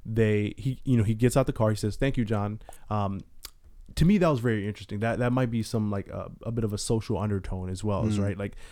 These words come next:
Speaker 1: you know, they'll speak about you, you know, these, these people who are in power, who are, like, you know,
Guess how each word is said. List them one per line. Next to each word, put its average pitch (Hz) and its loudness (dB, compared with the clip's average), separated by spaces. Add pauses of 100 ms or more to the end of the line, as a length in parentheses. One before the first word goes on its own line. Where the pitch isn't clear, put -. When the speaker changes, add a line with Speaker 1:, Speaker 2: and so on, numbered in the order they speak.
(300)
Speaker 1:
you 120 -2
know, 98 -4 (240)
they'll 113 -2 (540)
speak - 0
about 107 2
you, 92 -2
you 110 -2
know, 104 -2
these, 101 -2
these 104 -4 (120)
people 131 0
who 120 2
are 110 2
in 95 -4
power, 113 0
who 104 0
are, 92 -2
like, 92 -6 (180)
you 107 -6
know, 92 -10